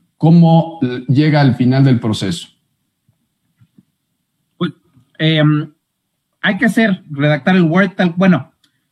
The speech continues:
Speaker 2: la plataforma actualmente es un M V P. Los documentos que manejamos dentro de la plataforma son títulos y asientos de libro,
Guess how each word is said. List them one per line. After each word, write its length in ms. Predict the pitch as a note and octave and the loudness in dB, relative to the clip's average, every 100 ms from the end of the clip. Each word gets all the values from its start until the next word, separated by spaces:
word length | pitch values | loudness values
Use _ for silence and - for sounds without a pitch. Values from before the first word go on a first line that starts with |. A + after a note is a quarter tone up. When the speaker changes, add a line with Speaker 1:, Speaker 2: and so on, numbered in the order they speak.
| - | -2
Speaker 2:
la 200 | G3 - | -2 0
plataforma 540 | A#3+ G#3+ G3+ C#4+ D#4 | -2 0 0 2 0
actualmente 560 | B3 B3+ B3 A3+ A3+ A3 | 0 2 4 4 2 -2
es 160 | F#3+ | 0
un 120 | A3 G3+ | 2 4
M 100 | G3 | 2
V 220 | F3+ B2 | 2 0
P. 180 | C3+ C#3+ - | -4 -6 -8
Los 320 | - D#3+ D#3+ C#3+ | 0 2 2 0
documentos 800 | D#3+ - E3 F3+ A3+ A3+ A3+ | -2 0 4 4 4 0 -4
que 120 | - F3+ | -2 0
manejamos 920 | D#3 D3 C#3+ B2+ E3 E3 D3+ B2 A#2+ | 2 2 0 -2 -4 -2 0 -2 0
dentro 400 | F#3 A3+ A3+ F#3+ | 2 2 2 2
de 100 | E3 | 2
la 160 | C3+ | 0
plataforma 640 | A#2 A#2 G2+ G2+ C3 C3 B2+ | -2 -6 -6 -6 -2 -2 -2
son 340 | - C3 A#2+ | -2 -2 0
títulos 540 | E3+ F3 E3+ D#3+ C#3+ | -2 0 0 0 0
y 80 | A#2+ | 0
asientos 500 | A2+ - C3 C#3+ C#3 | -2 -2 -2 -2 -4
de 140 | G#2 G2+ | -4 0
libro, 420 | A#2 B2 B2 | 0 2 -2